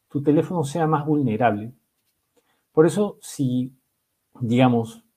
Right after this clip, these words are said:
tienes tus aplicaciones bancarias en el teléfono y estás en el aeropuerto, no te conectes a la red Wi-Fi del aeropuerto,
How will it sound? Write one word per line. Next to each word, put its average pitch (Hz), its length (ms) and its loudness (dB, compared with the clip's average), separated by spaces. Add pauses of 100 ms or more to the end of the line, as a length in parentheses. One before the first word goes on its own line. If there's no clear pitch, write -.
(100)
tienes 165 500 -2
tus 113 640 -6 (240)
aplicaciones 143 680 -4
bancarias 120 540 -4
en 113 80 -6
el 107 80 -10
teléfono 113 560 -8 (680)
y 139 120 4
estás 143 420 4
en 170 120 -4
el 135 80 0
aeropuerto, 127 760 -2 (1500)
no 202 360 8
te 220 160 2
conectes 165 600 0
a 147 60 -2
la 123 160 0
red 147 220 0
Wi-Fi 147 320 -2
del 139 160 0
aeropuerto, 113 720 -6